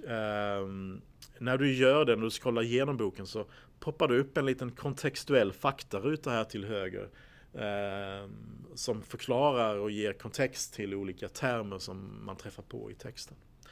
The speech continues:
Och på så sätt så kan man få en rikare kontextualiserad läsning. Eh, det är kanske inte någonting man väljer att göra om man läser, eh, en skönlitterär bok, eh, i varje fall inte om man läser den för nöjes skull. Men om man håller på att studera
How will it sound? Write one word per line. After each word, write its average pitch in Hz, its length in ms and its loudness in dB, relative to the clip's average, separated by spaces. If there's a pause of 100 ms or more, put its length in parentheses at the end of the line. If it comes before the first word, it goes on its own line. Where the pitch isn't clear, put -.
(440)
Och 117 80 -8
på 120 140 -6
så 127 160 2
sätt 120 160 2
så - 120 -4
kan 110 140 -8
man 101 100 -4
få 104 200 0
en 98 180 -6
rikare 104 580 -4
kontextualiserad 107 1040 -6
läsning. 101 480 -10 (360)
Eh, - 20 -20
det 101 500 -4
är 113 40 -4
kanske 139 220 0
inte 110 120 -4
någonting 104 320 -4
man 101 160 -4
väljer 101 320 0
att 101 80 -2
göra 101 340 -2
om 104 160 0
man 101 200 -4
läser, 95 520 -2 (140)
eh, 98 460 -8 (440)
en 98 120 -10
skönlitterär 117 580 2
bok, 101 340 -2 (160)
eh, 113 80 -2 (480)
i - 220 -14
varje 107 160 -2
fall 113 120 -2
inte 104 120 -6
om 107 40 -6
man 98 120 -2
läser 98 240 -2
den 95 120 -4
för 101 80 -8
nöjes 107 340 -2
skull. 101 280 -8 (400)
Men 104 520 -2
om 110 220 -4
man 104 120 -6
håller 107 140 -4
på 107 180 -6
att 107 60 -6
studera 113 840 2